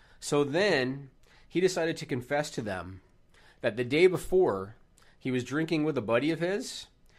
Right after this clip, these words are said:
and once they were a little under the influence, his friend shoved a four-inch chopstick up his dick. The scans didn't pick it up in the hospital because it wasn't made of metal.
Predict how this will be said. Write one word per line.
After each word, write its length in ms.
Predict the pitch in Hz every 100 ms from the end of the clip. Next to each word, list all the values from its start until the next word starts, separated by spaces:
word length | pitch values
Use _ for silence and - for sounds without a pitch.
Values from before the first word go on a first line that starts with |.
| - - -
and 380 | 120 123 127 127
once 220 | 151 147
they 160 | 156 147
were 140 | 139
a 20 |
little 240 | 135 143 139
under 160 | 135
the 160 | 120 120
influence, 720 | 147 147 110 101 98 - - - - - -
his 140 | 120
friend 340 | - 147 151 156
shoved 300 | 151 139 -
a 20 |
four-inch 460 | - 156 156 143
chopstick 560 | - 135 147 - 113 -
up 140 | 117
his 120 | 104 92
dick. 480 | 117 107 - - - _ _ _ _ - - _ - - - _ - - _ - - - - _ _ _ _ _ - - - _ - - - - - -
The 100 | 135
scans 500 | - 180 196 214 -
didn't 220 | 185 165
pick 160 | 165 165
it 60 |
up 140 | 165 160
in 80 |
the 60 | 127
hospital 440 | 135 151 - 185
because 280 | 170 156 123
it 60 | 123
wasn't 260 | 135 131 127
made 140 | 127
of 60 | 107
metal. 360 | 113 110 82